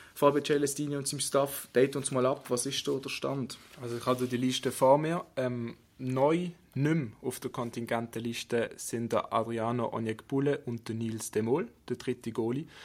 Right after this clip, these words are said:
Speaker 2: Ähm, der Adriano Onyekbule ist von der U siebzehn von R B Leipzig, ähm, nach Basel gekommen. Er hat Teileinsatz gehabt in der ersten Mannschaft,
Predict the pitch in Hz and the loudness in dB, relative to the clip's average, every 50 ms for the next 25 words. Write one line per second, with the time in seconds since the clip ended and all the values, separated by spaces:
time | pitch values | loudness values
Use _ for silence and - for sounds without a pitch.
0 | - - - _ _ - 120 117 113 110 110 107 - - - 113 110 120 113 113 | -20 -20 -20 _ _ 0 0 2 2 0 -2 -4 -2 -2 -2 -2 0 0 0 0
1 | 120 127 117 110 113 117 117 113 107 104 - - 127 127 127 120 - - - 123 | 0 0 -2 -2 -4 -4 -4 -4 -6 -6 -4 -4 -2 0 0 0 -2 -4 -4 -4
2 | 120 117 - - - - - - - 120 113 117 113 110 - - 120 117 117 127 | -2 -2 -4 -6 -8 -10 -10 -4 -4 -2 -2 -2 -4 -4 -6 -6 -8 -8 -6 -6
3 | - - - - - 160 160 - - - - 165 156 - - - - - 123 120 | -6 -6 -4 -4 -4 -6 -8 -10 -12 -8 -6 -6 -6 -6 -10 -14 -10 -6 -6 -6
4 | - - - 127 123 127 120 120 117 117 117 113 117 139 139 - - - - - | -6 -6 -6 -4 -4 -4 -4 -4 -4 -2 -2 -2 -2 -4 -6 -12 -16 -14 -10 -8
5 | 131 131 - - - - - 123 120 120 120 120 120 - - 123 117 110 - - | -8 -10 -10 -14 -20 -12 -8 -8 -6 -4 -4 -4 -6 -6 -6 -6 -6 -6 -6 -6
6 | - - 104 107 110 - - 113 110 - - 107 113 117 - - - - - - | -2 0 0 0 0 -2 -4 -8 -10 -6 -4 -4 -4 -4 -6 -12 -14 -16 -16 -18
7 | - _ - - 107 104 113 110 104 - - - - _ _ _ _ _ _ _ | -20 _ -10 -8 -6 -4 -4 -4 -6 -6 -12 -20 -20 _ _ _ _ _ _ _
8 | _ _ - 110 113 113 110 110 110 - 110 101 - - - - 147 143 170 190 | _ _ -2 -2 0 0 -2 -4 -6 -6 -6 -6 -6 -8 -2 0 2 2 2 0
9 | - - - - - - - - - 151 147 143 123 135 139 143 143 - - 147 | -6 -14 -20 -20 -20 -20 -20 -14 -12 -8 -6 -4 -2 -2 -2 -4 -4 -6 -6 -4
10 | 139 139 139 143 139 - 139 135 - - - | -4 -4 -4 -4 -6 -6 -8 -8 -8 -12 -18